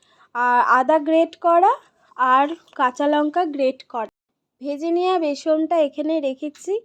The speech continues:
আর কিছুটা পরিমাণ কর্নফ্লাওয়ার, বেশি দিলেও চলবে না, কম হলেও চলবে না। আর এখানে আছে সাদা তেল। আর এই দেখো, আমি একটা হাতার সাহায্যে আলুগুলো, আলুগুলোকে ভেঙে নেব, কারণ আলুগুলো ভীষণ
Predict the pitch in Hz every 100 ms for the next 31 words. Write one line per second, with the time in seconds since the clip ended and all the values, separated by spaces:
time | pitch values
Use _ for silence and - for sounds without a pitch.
0 | _ _ - 254 294 - 302 - 359 359
1 | 359 370 370 330 294 359 - 285 262 262
2 | 262 254 226 233 240 254 262 - 311 320
3 | 330 330 339 330 339 349 349 294 262 262
4 | 285 285 285 285 262 262 285 359 302 262
5 | 247 269 285 294 403 415 285 233 233 233
6 | - - _ _ _ _ _ _ _ 254
7 | 285 285 294 311 330 339 403 466 _ _
8 | 262 277 302 294 - 330 285 262 294 311
9 | - 285 269 285 285 339 349 262 262 277
10 | 294 - _ _ - 277 285 302 311 370
11 | 320 262 269 294 302 269 294 330 285 302
12 | 254 240 254 269 294 302 294 254 247 294